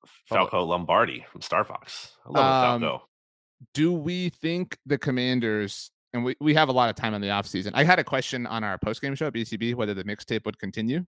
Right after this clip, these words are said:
Speaker 1: in the offseason. Duh. Like, what, what else would we do?
Speaker 2: We
Speaker 1: Like
Speaker 2: have literally never missed a week <laughs> of the mixtape
Speaker 1: Yeah.
Speaker 2: since it was incepted.
Speaker 1: And I had
Speaker 2: Uh,
Speaker 1: a
Speaker 2: I think
Speaker 1: kid in that,
Speaker 2: you had a
Speaker 1: like,
Speaker 2: kid.
Speaker 1: run. Yeah.
Speaker 2: I missed, I think, just the
Speaker 1: You
Speaker 2: one
Speaker 1: missed one
Speaker 2: episode
Speaker 1: episode, yeah.
Speaker 2: 'cause I was in, I, I had to. I was doing training camp,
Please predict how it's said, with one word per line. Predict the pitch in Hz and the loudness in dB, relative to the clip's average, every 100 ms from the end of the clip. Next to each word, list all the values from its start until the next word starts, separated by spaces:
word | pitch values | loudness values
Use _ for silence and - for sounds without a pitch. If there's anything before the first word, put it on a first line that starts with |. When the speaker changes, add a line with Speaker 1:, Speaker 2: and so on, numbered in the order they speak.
| _ | _
Speaker 1:
in | - 107 | -8 -4
the | 101 | -2
offseason. | 101 117 151 156 139 | -2 -4 -6 -6 -6
Duh. | 110 123 101 - - | -2 -2 -2 -6 -8
Like, | 110 107 | -8 0
what, | 131 - | 0 0
what | 135 | 2
else | 151 147 | 4 2
would | 143 | 2
we | 135 | -2
do? | 107 135 - - _ _ | 0 -4 -6 -16 _ _
Speaker 2:
We | 110 | 4
Speaker 1:
Like | 160 131 | 4 4
Speaker 2:
have | 98 | 0
literally | 110 156 147 151 135 - | 2 2 2 0 0 -6
never | 143 147 156 98 117 120 127 | -16 -8 -4 -2 -2 -4 -6
missed | 82 82 - - | -6 -6 -6 -8
a | 85 | -6
week | 92 104 - | -4 -2 0
<laughs> | 131 | 2
of | - | 4
the | 170 | 4
mixtape | 120 123 - 92 | 2 -2 -2 0
Speaker 1:
Yeah. | 87 | 2
Speaker 2:
since | 175 98 | 2 0
it | 107 | -4
was | 95 95 | -4 -6
incepted. | 92 - 90 - 80 76 _ _ _ _ | -8 -4 -4 -2 -6 -6 _ _ _ _
Speaker 1:
And | 165 190 | 4 8
I | |
had | 247 | 10
Speaker 2:
Uh, | 269 | 8
Speaker 1:
a | |
Speaker 2:
I | |
think | - 240 | 6 6
Speaker 1:
kid | 285 190 - | 8 8 4
in | 175 165 | 0 4
that, | 143 135 | 4 4
Speaker 2:
you | 139 | 2
had | |
a | 143 | 4
Speaker 1:
like, | 147 | 4
Speaker 2:
kid. | 127 127 | 6 4
Speaker 1:
run. | 143 98 - - | 4 2 -8 -2
Yeah. | 123 175 - _ _ _ _ 104 | 2 4 2 _ _ _ _ 2
Speaker 2:
I | 127 | 2
missed, | 139 135 - - | 2 -2 -8 -12
I | 101 | -6
think, | 117 104 87 | -6 -6 -8
just | 117 - | -6 -4
the | |
Speaker 1:
You | 113 | 2
Speaker 2:
one | 190 | 6
Speaker 1:
missed | 240 - | 6 6
one | 160 160 | 4 4
Speaker 2:
episode | 135 110 - 113 98 | 4 2 0 -2 -2
Speaker 1:
episode, | - | -4
yeah. | 107 101 82 _ - | -4 -4 -4 _ -18
Speaker 2:
'cause | 113 | -2
I | 113 | 0
was | 104 | 0
in, | 107 | -2
I, | 104 92 95 | 0 0 0
I | 90 | -2
had | 101 98 - | 2 0 0
to. | 80 78 | -8 -8
I | - | -12
was | 85 | -16
doing | - 90 82 | -8 -6 -6
training | 78 98 87 | -6 -6 -6
camp, | - 82 80 | -6 -4 -4